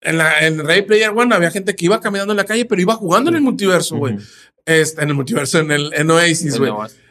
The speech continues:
Speaker 1: Este, que más adelante va a ser eso. Yo te decía
Speaker 3: No, que de hecho, acuérdate que lo mencionan en la pel-, en la película, así como los celulares que hay desde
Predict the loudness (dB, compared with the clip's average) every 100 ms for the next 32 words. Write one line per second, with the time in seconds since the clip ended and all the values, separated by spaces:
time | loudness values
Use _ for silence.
0 | _ -2 0 -2 -6 -6 -6 _ _ -6
1 | -6 -6 _ _ _ _ _ -16 -12 -10
2 | -4 0 0 0 0 -2 -4 -6 -4 -4
3 | -4 -4 -4 0 0 0 -2 -2 0 0
4 | 2 2 2 2 -2 0 -2 -2 -4 -2
5 | -2 -4 -6 -4 -4 -6 -10 -4 -2 -2
6 | -2 -4 -6 -2 -2 0 -2 -2 -2 0
7 | 0 -2 -2 0 0 0 0 0 0 -2
8 | -4 -2 -2 -2 -8